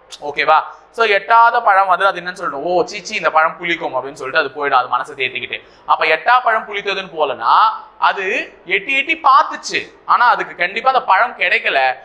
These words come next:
அந்த பழம் கிடைச்சிருந்துச்சுன்னா, அது டேஸ்ட் பண்ணி பார்த்துட்டு அந்த திராட்சை தான் actually அந்த கதையில வரும். So, டேஸ்ட் பண்ணி பார்த்துட்டு நல்லா இருந்துச்சுன்னா விட்டுட்டு இருக்கோம்.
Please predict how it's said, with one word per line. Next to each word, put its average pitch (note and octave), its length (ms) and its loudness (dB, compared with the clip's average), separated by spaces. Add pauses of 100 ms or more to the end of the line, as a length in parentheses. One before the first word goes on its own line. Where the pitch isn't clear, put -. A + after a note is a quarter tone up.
(120)
அந்த F3 180 0
பழம் A3 260 2
கிடைச்சிருந்துச்சுன்னா, A#3+ 560 -4
அது C4+ 340 0
டேஸ்ட் A3+ 300 -2
பண்ணி G3+ 160 -4
பார்த்துட்டு G3 280 0
அந்த E3+ 60 -12
திராட்சை F3+ 440 0
தான் D#3+ 220 4
actually - 200 -12
அந்த B2 240 2
கதையில B2+ 280 -2
வரும். D#3+ 300 4 (280)
So, F#3+ 440 4
டேஸ்ட் C4+ 240 0
பண்ணி B3+ 240 0
பார்த்துட்டு A#3 220 0
நல்லா G#3+ 300 2
இருந்துச்சுன்னா G#3 240 -10
விட்டுட்டு F#3 280 -4
இருக்கோம். C3+ 300 0